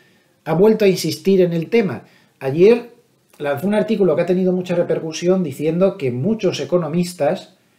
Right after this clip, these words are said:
y es verdad, tampoco se lo ha inventado,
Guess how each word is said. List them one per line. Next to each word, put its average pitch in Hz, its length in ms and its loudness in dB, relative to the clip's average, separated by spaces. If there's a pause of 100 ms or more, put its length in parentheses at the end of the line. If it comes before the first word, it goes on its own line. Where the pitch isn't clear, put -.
(220)
y 123 100 -6
es 113 100 -4
verdad, 107 480 -4 (460)
tampoco 110 400 -12
se 113 120 -14
lo 113 60 -10
ha 113 40 -10
inventado, 110 540 -4